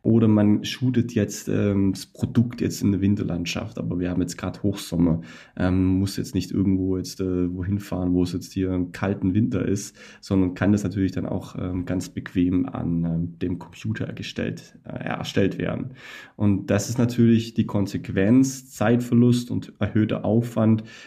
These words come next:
wenn man, äh, ja, an sowas gebunden ist, ähm, wenn man jetzt an so klassische Fotografie gebunden ist.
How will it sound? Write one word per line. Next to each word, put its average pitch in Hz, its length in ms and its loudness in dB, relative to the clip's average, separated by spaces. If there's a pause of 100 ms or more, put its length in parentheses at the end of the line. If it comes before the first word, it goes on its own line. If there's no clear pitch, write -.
(160)
wenn 104 160 6
man, 104 400 6
äh, 101 420 -2
ja, 95 260 -4
an 98 160 -2
sowas 101 420 -4
gebunden 113 500 2
ist, - 420 -4
ähm, 98 380 -4
wenn 98 140 0
man 98 100 0
jetzt 95 340 -4
an 95 160 -4
so 95 160 -8
klassische - 460 -8
Fotografie - 560 -6
gebunden - 420 -6
ist. - 260 -14